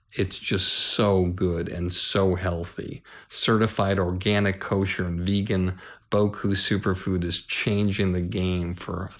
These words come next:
thousands of people all over the world, and I'm confident it'll change your life. So much so that I worked out an unbelievable deal with the owners. You'll be able to get a full week's worth of Boku Superfood for free.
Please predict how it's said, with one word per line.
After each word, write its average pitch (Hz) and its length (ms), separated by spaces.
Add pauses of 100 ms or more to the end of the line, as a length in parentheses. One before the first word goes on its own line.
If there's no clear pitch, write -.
(240)
thousands 98 680
of 92 140
people 90 560
all 98 320
over 87 220
the 82 100
world, 85 520 (480)
and 95 120
I'm 85 180
confident 92 760
it'll 85 180
change 90 440
your 85 120
life. 85 480 (220)
So - 300
much 107 280
so 98 240
that 92 140
I 90 60
worked 95 400
out 90 120
an 85 140
unbelievable 92 760
deal 87 340
with 85 180
the 85 160
owners. 87 540 (320)
You'll 95 260
be 98 220
able 92 200
to 92 80
get 92 160
a 87 60
full 107 480
week's 98 400
worth 92 280
of 87 200
Boku 95 400
Superfood 87 760
for 85 160
free. 92 720